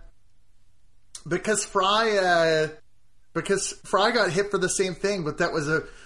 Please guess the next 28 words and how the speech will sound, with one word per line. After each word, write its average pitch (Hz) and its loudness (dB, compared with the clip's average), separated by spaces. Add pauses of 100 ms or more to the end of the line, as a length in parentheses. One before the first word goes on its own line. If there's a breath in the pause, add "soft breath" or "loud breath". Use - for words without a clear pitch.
(120 loud breath)
very 226 4
clever, 156 2
if - 0
we're 214 4
gonna 240 0
talk 240 2
about, 202 0
you 175 -2
know, 170 -2
clever, 240 0
clever 208 2
maneuvers, 180 0
that 175 -2
was 180 0
one 185 -2
that, 160 -2 (460 loud breath)
that - -2
for, - -2 (180)
for 170 -4 (100)
every 220 0
amount 196 0
it 143 -10
looked 170 -4
like 160 0
he 160 -4
had 135 -8
jumped 139 -2
early, 131 -4